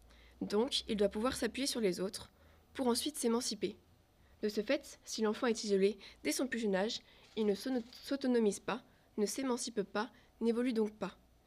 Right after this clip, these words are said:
Cette solitude est alors tout à fait néfaste. Quand on arrive à l'adolescence,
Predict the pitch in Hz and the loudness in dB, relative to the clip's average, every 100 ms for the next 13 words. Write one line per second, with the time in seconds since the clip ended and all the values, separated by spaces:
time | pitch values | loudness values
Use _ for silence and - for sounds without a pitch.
0 | - - - 220 247 240 302 294 - 208 | -20 -10 -2 0 0 -2 -2 -2 0 2
1 | 208 254 262 - 226 226 240 196 185 190 | 2 0 -2 -4 -4 0 0 0 -2 -6
2 | - - - - - - - - - - | -8 -14 -16 -20 -20 -20 -20 -20 -20 -20
3 | - - 226 220 233 262 302 226 220 254 | -20 -4 -2 2 4 4 4 4 4 4
4 | 208 - - - | 2 0 -8 -12